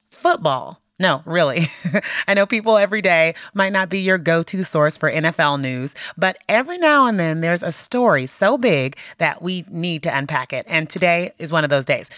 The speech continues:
If you've been online, you've probably seen the name Jon Gruden floating around.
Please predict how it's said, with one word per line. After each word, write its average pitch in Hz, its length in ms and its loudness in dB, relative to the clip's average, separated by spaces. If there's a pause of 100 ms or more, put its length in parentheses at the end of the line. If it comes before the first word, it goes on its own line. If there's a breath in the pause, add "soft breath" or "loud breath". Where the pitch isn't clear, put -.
(180 loud breath)
If 185 240 -2
you've 180 260 -6
been 247 220 4
online, 165 760 0 (160 loud breath)
you've 185 200 -8 (180)
probably 294 500 2
seen 190 300 -2
the 185 60 0
name 147 360 0
Jon 143 340 0
Gruden 165 420 0
floating 156 380 2
around. 139 400 0